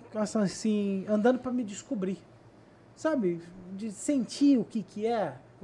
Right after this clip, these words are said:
como que é isso. E, e eu tenho sido surpreendido de tal forma, cara, de tal forma, que todas as cidades que a gente passa, é, alguém nos conhece, alguém vê o nosso trabalho.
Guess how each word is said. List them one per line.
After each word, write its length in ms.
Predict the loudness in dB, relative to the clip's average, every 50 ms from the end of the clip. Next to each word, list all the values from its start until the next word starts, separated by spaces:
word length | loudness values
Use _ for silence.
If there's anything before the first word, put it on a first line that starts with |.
| -10 -4
como 200 | -2 0 0 0
que 160 | 0 2 4 6
é 100 | 6 6
isso. 380 | 6 4 0 -2 -6 -12 -14 -16 -16 -20 -20 -20 -20 -20 -20 -20 -20 -20 -20 -20 -20 -20 -14 -4
E, 320 | 0 2 2 2 2 0 -2 -4
e 360 | 0 2 4 4 4 6 6 6
eu 140 | 6 4
tenho 340 | 4 2 0 0 0 0 -2 -4 -10 -14
sido 320 | -8 -6 -4 -4 -4 -6
surpreendido 800 | -6 -4 -4 -4 -2 0 0 0 0 0 -2 -4 -4 -4 -6 -6
de 120 | -8 -10
tal 280 | -6 -4 0 2 2 0
forma, 520 | 0 0 0 2 4 4 4 4 2 0
cara, 320 | -4 -6 -8 -8 -8 -8 -8
de 140 | -10 -10 -12
tal 280 | -4 0 0 0 0
forma, 480 | 0 -2 0 0 2 2 0 -2 -4 -8 -12 -16 -20 -20 -20 -20 -20 -20 -20 -20 -20 -20 -10
que 240 | -2 2 2 4 2
todas 420 | 4 6 6 6 8 6 6 4 4
as 120 | 4 2
cidades 400 | 0 0 0 2 2 2 0 -2
que 100 | -4 -4
a 40 | -4
gente 240 | -4 -4 -8 -8 -12
passa, 600 | -8 -4 -2 -2 -2 -4 -6 -10 -12 -12 -14 -14 -16 -20 -20 -20 -20 -20 -20 -14 -2 2
é, 360 | 4 6 8 8 6 4 2 -2 -12 -20 -20 -20 -20 -20 -20 -18 -2
alguém 340 | 2 4 4 4 4 2 0
nos 160 | 0 -2 -6 -8
conhece, 640 | -8 -8 -8 -6 -6 -4 -4 -6 -6 -8 -10 -14 -14 -16 -20 -20 -20 -20 -10 -4
alguém 340 | -2 0 2 2 2 0 0
vê 80 | -2 -2
o 80 | -2
nosso 220 | -2 -4 -4 -4 -2
trabalho. 600 | -2 -2 0 2 2 2 4 2 2 0 -2